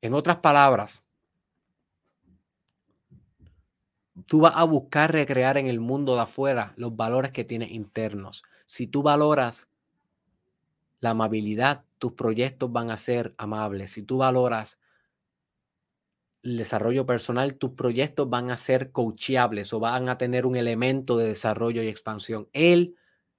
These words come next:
en su caso, Elon, valora la energía renovable y en su propio caso, él es el mejor sistema de energía renovable que existe. Él se renueva.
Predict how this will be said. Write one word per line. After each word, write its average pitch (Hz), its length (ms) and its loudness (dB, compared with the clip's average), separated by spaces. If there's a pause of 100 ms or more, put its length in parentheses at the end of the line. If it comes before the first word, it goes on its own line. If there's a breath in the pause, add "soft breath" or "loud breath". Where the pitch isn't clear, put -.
en 123 120 -4
su - 200 -6
caso, 127 400 0
Elon, 143 440 2
valora 123 600 2 (960)
la 117 80 -4
energía 110 480 -2
renovable 113 840 0
y 127 180 -4
en 117 160 -6
su - 200 -10
propio 131 360 -2
caso, 135 460 -4 (300)
él 143 240 4
es 143 240 0
el 123 160 -4
mejor 117 380 -4
sistema 131 560 -2
de 117 60 0
energía 113 420 -4
renovable 113 560 -2
que - 80 -14
existe. - 480 -18 (600)
Él 131 200 0
se 131 160 -2
renueva. 110 800 -4